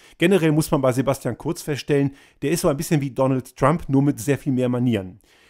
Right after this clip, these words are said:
Es geht ihm um seine Inszenierung, um eine sehr schöne Darstellung und dazu nutzt er eben auch seine Message Control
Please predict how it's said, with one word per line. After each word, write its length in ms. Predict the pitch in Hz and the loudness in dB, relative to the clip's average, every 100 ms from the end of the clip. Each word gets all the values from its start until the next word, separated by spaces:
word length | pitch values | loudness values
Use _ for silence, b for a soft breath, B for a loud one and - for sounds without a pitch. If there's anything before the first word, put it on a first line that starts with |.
| b | b
Es 120 | 120 | -8
geht 180 | - 190 | -2 -2
ihm 140 | 185 170 | 2 2
um 100 | 147 | 2
seine 300 | 135 131 - | 2 2 -2
Inszenierung, 760 | 127 120 - 120 156 202 220 | -6 -6 -2 -2 -2 0 0
um 200 | 202 131 | -2 -6
eine 320 | 117 117 117 | -6 -2 -2
sehr 200 | 98 131 | -2 -4
schöne 400 | 156 - 139 117 | -2 0 0 0
Darstellung 760 | 104 123 147 185 - 185 185 185 | -2 -2 -2 -2 -2 -2 0 -2
und 360 | - 135 131 - | -2 -4 -4 -4
dazu 320 | 135 - 151 | -6 -4 -4
nutzt 320 | 135 151 - | -2 -4 -4
er 160 | 143 127 | -6 -4
eben 260 | 135 139 | -4 -4
auch 160 | 127 120 | -4 -4
seine 260 | 127 117 | -4 -2
Message 400 | 110 120 - 123 | -2 -4 -6 -8
Control 560 | - 110 - 139 160 185 | -8 -10 -6 0 2 2